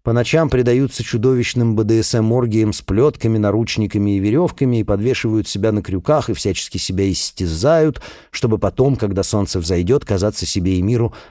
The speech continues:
нормальными, правильными людьми, заями и рыбками. Никто и никогда не узнает, что творится за закрытыми дверями.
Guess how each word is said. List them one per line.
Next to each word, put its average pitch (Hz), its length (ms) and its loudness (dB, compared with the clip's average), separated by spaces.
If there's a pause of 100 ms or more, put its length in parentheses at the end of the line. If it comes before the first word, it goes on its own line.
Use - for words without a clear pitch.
(120)
нормальными, 104 760 2 (160)
правильными 95 580 2
людьми, 76 480 -4 (320)
заями 87 580 0
и 85 40 -2
рыбками. - 560 -10 (640)
Никто 117 240 2
и 185 60 4
никогда 160 340 2
не 160 80 4
узнает, 135 400 2
что 90 160 -4
творится 95 480 -2
за 73 120 -6
закрытыми 85 540 -6
дверями. 65 500 -10